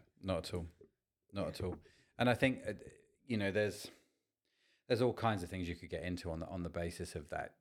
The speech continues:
Speaker 1: you know, and, and actually, um, that, that thinking forms a basis of abuse, doesn't
Speaker 2: Yeah.
Speaker 1: it?
Speaker 2: Yeah.
Speaker 1: Um, and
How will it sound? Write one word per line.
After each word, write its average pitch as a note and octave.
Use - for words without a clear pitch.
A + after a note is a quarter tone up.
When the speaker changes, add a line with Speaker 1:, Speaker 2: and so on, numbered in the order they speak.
Speaker 1:
you F2
know, D#2+
and, D#2+
and G2+
actually, F#2+
um, E2+
that, A2+
that A#2
thinking G#2+
forms F2+
a E2+
basis F2
of F2+
abuse, -
doesn't -
Speaker 2:
Yeah. -
Speaker 1:
it? -
Speaker 2:
Yeah. F2+
Speaker 1:
Um, D#2+
and F#2